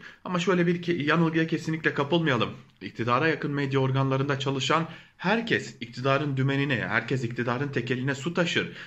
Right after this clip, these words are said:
herkes iktidar yanlısıdır, bu nedenle orada çalışırlar diye bir şey yok elbette.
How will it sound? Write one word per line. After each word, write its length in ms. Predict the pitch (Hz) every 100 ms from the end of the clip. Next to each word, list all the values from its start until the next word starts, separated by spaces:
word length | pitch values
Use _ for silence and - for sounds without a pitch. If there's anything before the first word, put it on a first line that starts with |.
| -
herkes 560 | 143 170 175 123 - 113
iktidar 400 | 117 113 135 165
yanlısıdır, 520 | 190 185 170 110 - 117
bu 100 | 180
nedenle 340 | 170 131 110
orada 260 | 131 151 -
çalışırlar 580 | 139 135 135 120 104
diye 160 | 95 87
bir 40 |
şey 220 | 110 202 180
yok 220 | 139 107
elbette. 500 | 82 76 - 87 -